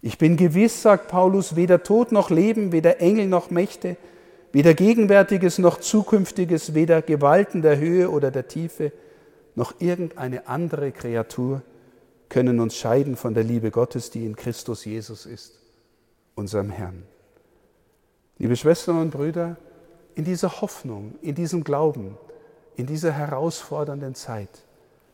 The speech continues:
wünsche ich Ihnen allen von Herzen ein frohes und gesegnetes neues Jahr, gelebt in der rechten Gottesfurcht und im Bewusstsein,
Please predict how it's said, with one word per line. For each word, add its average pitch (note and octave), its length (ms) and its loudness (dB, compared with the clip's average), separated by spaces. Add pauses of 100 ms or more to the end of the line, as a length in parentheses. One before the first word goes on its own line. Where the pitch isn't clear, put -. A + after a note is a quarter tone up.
wünsche F3 300 2
ich E3 140 -2
Ihnen D#3+ 320 0
allen C3+ 300 -2
von B2+ 200 -4
Herzen C#3 500 -6 (460)
ein C3 160 -2
frohes F3 680 0
und B2+ 240 -8
gesegnetes C#3 720 -4
neues B2+ 380 -6
Jahr, G#2+ 240 -14 (800)
gelebt D3 720 -4 (840)
in A#2+ 120 -8
der A#2+ 160 -4
rechten D#3 320 -8
Gottesfurcht - 960 -8 (640)
und A#2 160 -6
im A#2+ 100 -6
Bewusstsein, E3 880 -8